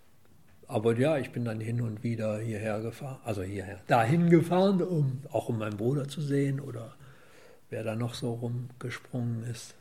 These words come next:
nicht? So. Und die Galerien, ich weiß es nicht, das war mir egal. Also mir war eigentlich immer alles egal.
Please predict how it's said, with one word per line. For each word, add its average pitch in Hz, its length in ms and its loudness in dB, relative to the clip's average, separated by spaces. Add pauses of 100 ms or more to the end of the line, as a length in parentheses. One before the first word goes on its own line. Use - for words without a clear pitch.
nicht? 117 180 -8 (300)
So. 113 220 -14 (2250)
Und 123 220 -2
die 117 100 0
Galerien, 117 760 2
ich 127 320 -6
weiß 185 180 -2
es 139 180 -6
nicht, 117 200 -6
das - 160 -6
war 143 140 4
mir 120 380 2 (800)
egal. 120 640 -4
Also 120 180 -10
mir 113 120 -4
war 139 100 -2
eigentlich 120 340 -8
immer 123 260 -2
alles 123 260 -8
egal. 120 380 -12